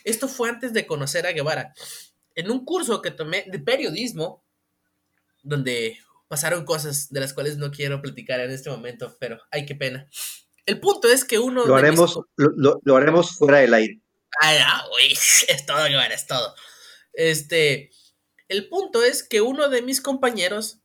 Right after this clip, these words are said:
Speaker 1: en un, eh, ensayo, este, se citó a sí mismo <laughs> para, para,
Speaker 2: Ah, ya sé
Speaker 1: para
Speaker 2: quién es.
Speaker 1: entregarle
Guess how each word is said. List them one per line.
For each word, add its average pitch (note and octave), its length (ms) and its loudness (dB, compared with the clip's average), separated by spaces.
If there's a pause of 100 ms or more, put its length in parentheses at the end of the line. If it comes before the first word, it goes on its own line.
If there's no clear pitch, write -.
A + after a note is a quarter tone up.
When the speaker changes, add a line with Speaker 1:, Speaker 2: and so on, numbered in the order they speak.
(160)
Speaker 1:
en F3 220 -8
un, G#3+ 720 -8 (140)
eh, D3+ 320 -2
ensayo, F3 720 -4 (100)
este, C3+ 420 -10
se G#3+ 140 0
citó G3+ 400 0
a A3 80 2
sí A3+ 160 0
mismo A#3 480 -2 (340)
<laughs> - 460 -20
para, D3 440 -2
para, C3+ 300 -2 (240)
Speaker 2:
Ah, C3 320 6
ya B2 200 6
sé - 80 -2
Speaker 1:
para D3 120 2
Speaker 2:
quién G#2+ 120 2
es. G2+ 80 2
Speaker 1:
entregarle C#3+ 400 -6